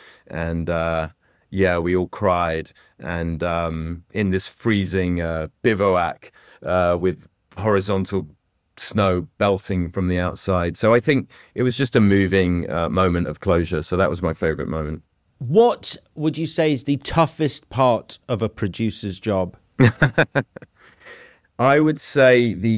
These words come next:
Speaker 1: toughest part of a producer's job is having the, uh,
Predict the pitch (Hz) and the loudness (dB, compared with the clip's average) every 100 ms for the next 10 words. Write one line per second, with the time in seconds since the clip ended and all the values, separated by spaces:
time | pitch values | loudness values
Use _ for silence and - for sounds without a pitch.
0 | - - 156 147 - 156 - - 139 131 | -2 -2 0 0 2 0 -2 -4 2 4
1 | 127 - - 104 101 92 104 95 147 151 | 4 0 -2 0 0 0 -2 0 2 2
2 | - 143 - - 110 101 98 - _ _ | 2 -2 -2 2 4 6 4 0 _ _
3 | _ _ _ _ _ _ _ _ - 104 | _ _ _ _ _ _ _ _ -2 0
4 | - 117 101 110 107 101 98 92 - 92 | 0 0 0 0 0 0 -2 -4 -4 -2
5 | 92 82 | -2 -2